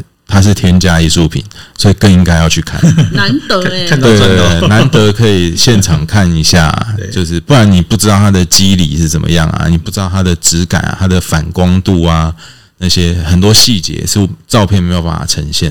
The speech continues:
Speaker 1: 的，就真的是有差。所以我觉得，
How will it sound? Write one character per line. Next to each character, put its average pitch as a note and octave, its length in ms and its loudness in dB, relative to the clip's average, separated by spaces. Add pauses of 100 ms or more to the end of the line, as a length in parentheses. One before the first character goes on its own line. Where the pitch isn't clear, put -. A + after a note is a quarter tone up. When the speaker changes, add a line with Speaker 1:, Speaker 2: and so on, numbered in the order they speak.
Speaker 1:
的， - 120 -14 (380)
就 G2+ 140 -2
真 A#2 180 2
的 A2 100 4
是 F#2 140 0
有 E2 220 -2
差。 - 360 -8 (380)
所 C3 140 2
以 - 20 6
我 G2+ 100 4
觉 F#2 120 0
得， F#2+ 340 2